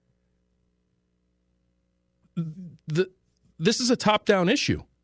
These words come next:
This is, it's not just a, it's not just a, um, assistant director.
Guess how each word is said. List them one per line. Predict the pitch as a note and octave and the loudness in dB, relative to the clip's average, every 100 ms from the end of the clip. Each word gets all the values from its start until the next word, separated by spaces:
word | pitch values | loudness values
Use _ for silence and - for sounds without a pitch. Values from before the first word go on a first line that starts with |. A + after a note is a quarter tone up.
| _ - | _ -8
This | D3+ F#3 | -4 -2
is, | G3+ D#3+ - | -2 -4 0
it's | E3 - D3+ | -2 0 0
not | E3+ A#3+ G3 | 2 0 0
just | F3+ E3+ - | -2 -2 0
a, | D#3+ C#3+ C#3 C#3 - _ _ _ _ _ _ _ _ _ _ - | 0 2 2 0 -8 _ _ _ _ _ _ _ _ _ _ -2
it's | E3 - | 0 2
not | E3+ G#3 | 2 2
just | - G#3 - | 2 0 2
a, | E3+ D3 D3 | 2 2 0
um, | C#3 C#3+ - _ _ - | 0 -2 -6 _ _ -4
assistant | B2 - G3 - C#3+ - - - _ _ _ _ _ _ _ _ _ _ _ _ _ _ _ _ _ _ _ _ _ _ _ _ - | -2 0 -2 2 0 0 -14 -20 _ _ _ _ _ _ _ _ _ _ _ _ _ _ _ _ _ _ _ _ _ _ _ _ 0
director. | C#3 B2 - E2+ | 2 2 -2 -10